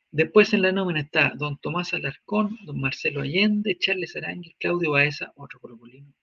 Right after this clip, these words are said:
Eh, eh, perdón, Charles Arangui también colocolino. Ben Brereton Díaz, él no jugaba en Colo-Colo, pero es colocolino. Víctor Dávila, Paulo Díaz, colocolino. Pablo Galdames, Valver Huerta, colocolino,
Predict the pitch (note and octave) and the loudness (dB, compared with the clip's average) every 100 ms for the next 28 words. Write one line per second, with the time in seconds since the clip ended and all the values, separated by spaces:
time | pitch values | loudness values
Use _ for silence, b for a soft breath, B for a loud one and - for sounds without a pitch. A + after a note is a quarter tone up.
0 | - C#3 B2+ C3+ B2 A#2+ A#2+ A2+ C#3+ C3+ | -2 0 2 2 0 0 -2 0 2 4
1 | B2+ C3 C3 - A#2+ A2+ A#2 A#2 A2+ C#3 | 4 2 0 -6 -8 -10 -14 -16 -20 -20
2 | _ _ _ B B B B _ C#3 F3 | _ _ _ B B B B _ 2 4
3 | E3 E3+ D#3+ D3 C#3 C#3+ D3 C#3+ - _ | 6 4 4 2 0 2 0 -2 -16 _
4 | _ _ _ - - C3+ - C3 C3 - | _ _ _ -2 2 2 0 -2 -4 -6
5 | B2 - C3 A#2+ A2+ A2+ - A2+ A#2 C3 | -8 -6 -6 -6 -6 -8 -12 -16 -16 -20
6 | - _ _ B B _ _ - C3+ - | -20 _ _ B B _ _ -12 -12 -12
7 | _ _ - C#3+ - - D3 C3+ D#3 D3+ | _ _ 2 2 4 0 0 4 4 4
8 | D3+ D#3+ - _ _ _ D#3+ F3 E3+ D3+ | 2 -2 -6 _ _ _ 2 4 6 6
9 | D3+ D3 - C3 B2+ B2+ B2+ C3 - _ | 6 6 0 -6 -4 -6 -6 -10 -16 _
10 | _ _ _ _ D#3+ E3+ D#3+ C#3+ C3+ C3+ | _ _ _ _ 6 8 6 4 4 4
11 | C#3 C#3 C#3 C#3 E3+ E3+ D3 C#3 C#3 - | 2 2 -2 0 0 0 -2 -2 -2 -4
12 | B2+ A#2+ A2+ - C3 B2+ | -12 -12 -14 -18 -20 -20